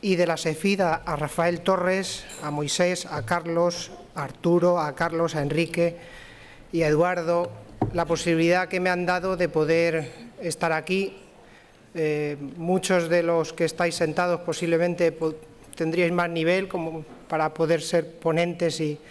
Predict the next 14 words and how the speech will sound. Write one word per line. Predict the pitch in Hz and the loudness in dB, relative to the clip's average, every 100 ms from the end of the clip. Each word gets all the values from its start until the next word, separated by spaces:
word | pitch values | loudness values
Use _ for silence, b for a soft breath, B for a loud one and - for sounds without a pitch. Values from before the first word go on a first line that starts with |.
| B B B | B B B
y | 165 | -4
estar | 156 175 | 0 0
aquí. | 156 165 175 | 0 0 2
Creo | 170 160 | 2 2
que, | 160 156 143 B B - | 2 2 -2 B B -10
que | 160 | -2
tengo | 160 160 | 0 2
suerte | - 170 165 160 170 156 | 0 2 0 2 2 2
y | 147 143 | -2 -6
soy | - 156 | -4 -4
afortunado | 151 160 156 156 160 | -2 -2 0 0 0
en | 156 | -2
poder | 151 156 160 156 - - - | -2 0 0 -2 -10 -20 -6
participar | 165 160 156 - 147 165 139 - | -4 -2 -4 -6 -4 -2 -2 -8